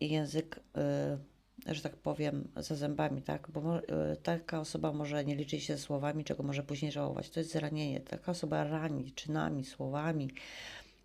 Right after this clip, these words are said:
Uważajcie po prostu na taką osobę, y, lub to może być też i wasza energia,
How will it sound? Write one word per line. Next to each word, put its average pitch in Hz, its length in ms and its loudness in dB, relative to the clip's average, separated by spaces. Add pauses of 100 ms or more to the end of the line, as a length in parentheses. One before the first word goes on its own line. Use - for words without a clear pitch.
(140)
Uważajcie 170 540 2
po - 100 -16
prostu 143 280 -6
na 139 40 -4
taką 170 240 0
osobę, 156 440 0 (720)
y, 151 420 2 (440)
lub 180 380 0
to 170 100 2
może 151 220 0
być 147 140 -2
też 151 160 0
i 156 60 -2
wasza 160 240 0
energia, 139 400 0